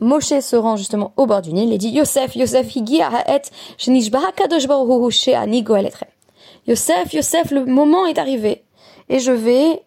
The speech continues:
euh, faire ce que m'a demandé de faire Hachem, euh, et je vais te,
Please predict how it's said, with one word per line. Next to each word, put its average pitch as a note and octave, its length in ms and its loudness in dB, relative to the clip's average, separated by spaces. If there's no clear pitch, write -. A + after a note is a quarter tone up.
euh, F3 440 -2
faire C#4 240 -2
ce - 60 -12
que B3+ 80 0
m'a A#3 80 2
demandé B3+ 240 0
de A#3 80 -4
faire G#3 220 -4
Hachem, - 500 -8
euh, E3 380 -6
et B3+ 340 0
je G#3 120 -4
vais A3+ 120 0
te, A3+ 340 -2